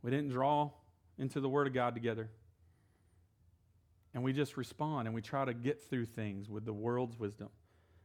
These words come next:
"Blessed is the man who walks not in the counsel of the wicked, nor stands in the way of sinners, nor sits in the seat of scoffers, but his delight is in the law of the Lord, and on his law he meditates day and night." You can't meditate on it if you don't know it.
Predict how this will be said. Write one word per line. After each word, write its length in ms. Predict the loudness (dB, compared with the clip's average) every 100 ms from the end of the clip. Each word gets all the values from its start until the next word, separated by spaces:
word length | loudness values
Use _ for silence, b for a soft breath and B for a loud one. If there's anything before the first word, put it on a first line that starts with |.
| _
"Blessed 300 | 4 4 6
is 180 | 2 2
the 80 | 2
man 240 | 2 0
who 80 | 0
walks 320 | 0 0 0
not 120 | -2
in 40 | -2
the 80 |
counsel 320 | -2 -2 -2 -2
of 60 |
the 60 | 0
wicked, 300 | 0 0 -2
nor 140 | -4
stands 320 | -4 -4 -2
in 80 | -2
the 60 | 0
way 100 | 2
of 80 | 2
sinners, 380 | -2 -2 -2
nor 120 | -4 -6
sits 440 | 2 2 2 -8 b b b
in 100 | -4
the 80 | -2
seat 220 | 0 0
of 80 | 0
scoffers, 460 | -2 0 2 0 -2
but 140 | -4
his 200 | 4 4
delight 580 | 6 2 6 6 4 -2 b b b
is 200 | 2 4
in 80 | 4
the 80 | 4
law 320 | 4 4 4
of 60 | 2
the 60 |
Lord, 320 | 2 2 2 0
and 120 | -2
on 260 | 2 4 6
his 220 | 4 2
law 200 | 0 2
he 100 | 2
meditates 560 | 4 4 2 0 -2 2
day 220 | 6 6
and 80 | 6
night." 200 | 4 2 B 12
You 180 | 12
can't 320 | 12 12 12 12
meditate 540 | 12 12 12 10 12
on 160 | 12 12
it 100 | 10
if 140 | 8
you 80 | 10
don't 300 | 12 12 12
know 180 | 10 10
it. 220 | 8 -2